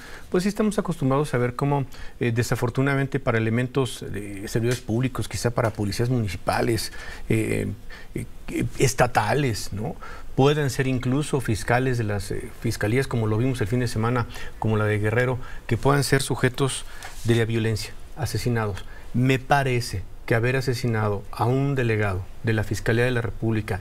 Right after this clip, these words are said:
en este caso de Guerrero, no sé si lleve mensajes, Iñaki, no sé si es un asunto de venganza, no sé si es un asunto nada más para mostrar el poderío de todos estos grupos delincuenciales que nos dejan claro que en el estado de Guerrero son muy poderosos,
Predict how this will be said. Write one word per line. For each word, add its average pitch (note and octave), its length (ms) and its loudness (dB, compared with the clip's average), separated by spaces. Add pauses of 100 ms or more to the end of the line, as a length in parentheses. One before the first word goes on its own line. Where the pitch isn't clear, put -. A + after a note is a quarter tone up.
en B2+ 180 2
este C#3+ 200 2
caso B2 320 2
de A2+ 120 2
Guerrero, A2+ 360 2 (440)
no D#3 120 6
sé F3+ 140 0
si E3 160 0
lleve C#3 220 2
mensajes, A#2 840 0
Iñaki, A#2 380 2
no C#3 120 2
sé C#3+ 140 0
si C#3 140 0
es A#2+ 80 0
un C3 100 2
asunto B2 400 0
de A2+ 80 2
venganza, A2+ 560 2
no C3+ 140 2
sé - 160 2
si C#3 80 -4
es - 80 -4
un C#3+ 80 4
asunto B2+ 460 0
nada B2 180 2
más A#2 200 0
para G#2+ 220 0
mostrar G#2 460 0 (260)
el A#2 180 4
poderío A#2 580 2
de A2+ 100 0
todos A#2+ 260 0
estos A#2 300 2
grupos A2+ 260 2
delincuenciales A2 720 2
que B2 100 0
nos A2 180 0
dejan C3+ 260 -2
claro A#2+ 320 2 (340)
que C3 100 4
en A#2 100 4
el A2 100 2
estado B2+ 340 2
de C3+ 80 2
Guerrero A2+ 380 0
son B2 200 0
muy B2 120 2
poderosos, A2+ 680 0